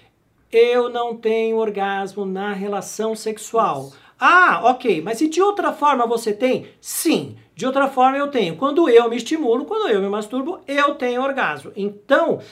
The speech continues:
Speaker 1: esta é a maior queixa. Como adequar a algo que você já tem, que você já tem disponível, que você sente, a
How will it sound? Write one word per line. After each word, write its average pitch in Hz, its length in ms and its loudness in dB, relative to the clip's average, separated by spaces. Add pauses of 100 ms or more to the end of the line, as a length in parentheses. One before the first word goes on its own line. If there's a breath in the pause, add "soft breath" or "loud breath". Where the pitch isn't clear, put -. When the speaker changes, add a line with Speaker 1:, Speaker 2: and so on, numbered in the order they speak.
(240 loud breath)
Speaker 1:
esta 269 420 -2
é 254 240 0
a 247 100 0
maior 254 540 -2 (100)
queixa. 226 580 -4
Como 381 520 0
adequar 185 1160 -4 (440 loud breath)
a 190 300 -6
algo 269 360 -2
que - 160 -12
você 202 540 -4
já 254 160 -4
tem, 160 480 -8
que 202 120 -14
você 226 220 -10
já 226 160 -6
tem 381 380 -6
disponível, 208 580 -8
que 214 120 -14
você 160 300 -10
sente, 180 840 -6 (480 loud breath)
a 311 320 2